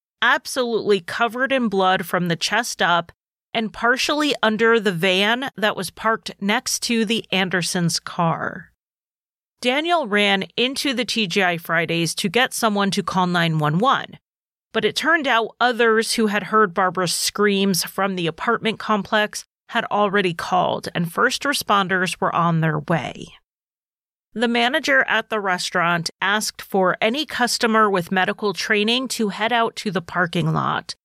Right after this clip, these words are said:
and fortunately there was a nurse and two E M Ts there. They ran out to help.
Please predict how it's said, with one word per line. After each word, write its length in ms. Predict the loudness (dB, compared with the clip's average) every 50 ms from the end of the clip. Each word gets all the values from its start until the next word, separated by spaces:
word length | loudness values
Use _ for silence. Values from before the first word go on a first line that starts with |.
| _ _ _ _ _ _ _ -4
and 280 | 0 2 2 2 0 -2
fortunately 720 | -2 0 0 0 0 -2 -4 -2 -2 0 2 2 2 2
there 140 | 2 2
was 180 | 2 2 2 2
a 100 | 0 0
nurse 400 | 0 2 2 4 4 2 2 -2
and 200 | -2 -2 -2 0
two 320 | 0 0 0 0 0 -2 -2 -2
E 180 | 0 0 2 2
M 140 | 0 0
Ts 420 | -2 -4 -4 0 0 0 0 0 -2
there. 680 | -4 -2 0 0 2 0 0 -2 -4 -6 -8 -10 -16 _ _ _ _ _ _ _ _ _ _ -8
They 560 | -4 0 2 4 4 2 2 0 0 -2 -2 -4 -6 -8
ran 320 | -2 0 0 2 2 2
out 240 | 0 0 -2 -2 -6 -8
to 180 | -8 -6 -6 -6
help. 480 | -4 -2 -2 -2 -2 -4 -8 -16 -20